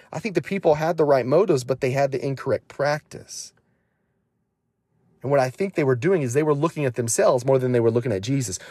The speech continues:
"Oh, I want to be free from Roman rule. Oh, I want to be free from Roman persecution. Oh, I want to be in back, I want my country back in the place it needs to be." And yes, God has a plan for that. But in that moment, that's not what it was about. And in that moment, they were missing it.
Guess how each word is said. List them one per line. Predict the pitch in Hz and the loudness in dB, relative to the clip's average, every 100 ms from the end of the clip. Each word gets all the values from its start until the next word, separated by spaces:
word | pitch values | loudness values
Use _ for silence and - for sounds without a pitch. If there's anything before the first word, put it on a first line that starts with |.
| - | -2
"Oh, | 156 151 | 2 4
I | 135 | 4
want | 160 | 0
to | |
be | 131 | -2
free | 117 - 156 | -4 2 2
from | 135 127 120 | 2 0 4
Roman | 139 131 120 | 4 4 4
rule. | 160 143 101 - - | 6 6 4 -2 0
Oh, | 151 156 | 4 4
I | |
want | 147 | 4
to | 156 | 0
be | 131 | -4
free | 110 - 170 | -4 0 0
from | 139 131 131 | 0 0 2
Roman | 143 120 | 2 2
persecution. | 135 - 123 - 156 - 101 - - | 0 -2 -4 -4 -4 -4 -6 -10 -4
Oh, | - 160 160 | 2 4 4
I | 151 | 2
want | 151 151 | 0 -4
to | |
be | 131 135 131 127 | -4 -2 -4 -4
in | 147 135 | -4 0
back, | 143 143 | 0 0
I | - | -2
want | 160 156 | 0 0
my | 139 | 0
country | 127 - 156 - | -4 -4 -4 -4
back | 123 127 131 | 0 0 0
in | 139 | -2
the | 131 | -4
place | 123 139 127 - | -2 0 0 -2
it | |
needs | 110 120 | -8 -8
to | 113 | -6
be." | 127 156 107 - - - | -4 -2 -4 -10 -16 -4
And | 156 | 2
yes, | 190 180 | 2 2
God | 143 165 | 0 0
has | 165 160 | 2 0
a | 139 | 0
plan | 135 185 214 | 2 2 2
for | 185 135 | 0 0
that. | 120 104 - - | -2 -4 -10 -4
But | 147 | 0
in | |
that | 160 156 | 2 2
moment, | 185 226 151 131 | 2 2 -2 0
that's | 156 196 - | 0 0 0
not | 190 | 0
what | 170 | 0
it | 156 | 0
was | 135 | -2
about. | 139 175 175 - - - | 0 2 2 -2 -8 -4
And | 156 | -2
in | |
that | 147 123 | 0 2
moment, | 196 233 | 2 2
they | 151 | 2
were | 135 117 | 2 2
missing | 123 156 247 294 - 95 | 2 2 2 2 0 -6
it. | 73 | -12